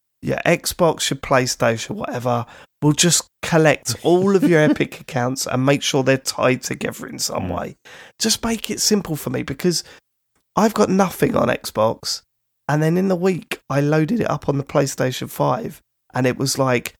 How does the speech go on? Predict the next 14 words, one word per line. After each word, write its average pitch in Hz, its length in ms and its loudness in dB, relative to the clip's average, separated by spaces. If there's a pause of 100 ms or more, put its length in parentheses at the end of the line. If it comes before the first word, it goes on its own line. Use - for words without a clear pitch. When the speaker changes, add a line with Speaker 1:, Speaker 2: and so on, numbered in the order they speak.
(260)
Speaker 1:
"Right, 208 320 0 (240)
because 214 340 -2
you've 214 160 -2
played 208 280 -2
this 180 160 0
so 180 200 0
much, 180 280 -4
here's 214 280 2
the 214 120 -8 (280)
Battle 180 280 0
Pass 190 340 0
thing 170 180 -2
for - 160 -8
free. 180 480 0